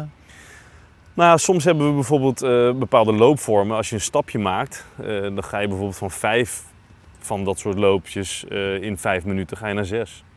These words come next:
Maar ik wil dan eigenlijk naar zeven. Maar die stap, die is wel heel precair, want zeven is misschien ook wel te veel. Maar ergens heb ik wel zoiets van: "Dat moeten we doen." En als ik dat doe, dan zit ik wel even met samengeknepen billen die week.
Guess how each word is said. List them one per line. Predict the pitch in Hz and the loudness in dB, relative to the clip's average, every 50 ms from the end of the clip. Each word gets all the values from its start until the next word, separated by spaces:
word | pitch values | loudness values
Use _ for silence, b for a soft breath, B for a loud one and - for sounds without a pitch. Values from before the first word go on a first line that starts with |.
| - - _ B B B B B B B B | -20 -20 _ B B B B B B B B
Maar | - 92 | -14 -12
ik | 120 110 | -10 -8
wil | 135 110 90 | -8 -8 -8
dan | 90 | -8
eigenlijk | - 101 104 95 92 85 | -8 -10 -10 -10 -8 -8
naar | 90 87 87 113 120 | -8 -6 -4 -4 -4
zeven. | 123 113 - - 80 - _ - - _ | -4 -6 -8 -14 -20 -20 _ -20 -20 _
Maar | - 90 90 | -10 -8 -6
die | 95 87 | -6 -6
stap, | - - - 160 139 120 120 - - | -8 -4 0 2 2 2 0 -2 -8
die | - 107 107 | -10 -8 -8
is | 113 101 | -8 -6
wel | - 92 92 | -6 -6 -6
heel | 95 98 98 | -4 -6 -6
precair, | - - 92 - - 127 131 110 95 95 | -8 -12 -16 -12 -8 -6 -4 -4 -6 -8
want | 95 101 101 92 - - - - - _ - | -10 -14 -16 -16 -16 -20 -20 -20 -20 _ -20
zeven | 101 95 113 113 123 110 | -14 -10 -6 -6 -4 -4
is | 98 | -6
misschien | 95 92 78 107 104 92 | -6 -8 -8 -8 -8 -8
ook | 87 | -8
wel | 82 85 82 | -8 -12 -12
te | - - | -12 -10
veel. | 85 110 123 110 95 85 - B B B B B B B B | -8 -6 -6 -6 -8 -10 -16 B B B B B B B B
Maar | 87 87 - _ | -14 -14 -14 _
ergens | - 139 135 143 127 - 120 110 95 - | -12 -10 -10 -10 -10 -8 -8 -8 -8 -6
heb | 104 98 95 | -6 -6 -6
ik | 98 85 | -6 -6
wel | 98 110 123 117 | -4 -4 -4 -4
zoiets | 92 95 92 92 - | -4 -6 -6 -8 -8
van: | - 90 | -12 -16
"Dat | 85 87 90 | -14 -10 -6
moeten | 104 107 95 - 90 | -6 -6 -6 -6 -6
we | 95 90 | -6 -6
doen." | 95 117 113 85 - | -6 -8 -10 -12 -12
En | - 98 | -8 -8
als | 101 95 82 | -8 -6 -6
ik | 104 87 | -6 -4
dat | 98 101 90 101 | -4 -4 -2 -2
doe, | 131 123 98 | -2 -2 -2
dan | 98 87 | -4 -4
zit | 98 104 | -6 -6
ik | 95 90 | -6 -4
wel | 104 110 113 | -4 -4 -4
even | 113 123 107 110 | -4 -6 -6 -6
met | 98 90 - | -8 -8 -8
samengeknepen | - 98 95 101 95 - 92 - 107 104 90 98 95 | -8 -8 -8 -8 -8 -10 -10 -6 -4 -4 -4 -4 -6
billen | 98 131 135 120 101 | -4 -4 -2 -2 -2
die | 95 98 | -2 -2
week. | 92 95 92 92 - | -2 -2 -2 -4 -8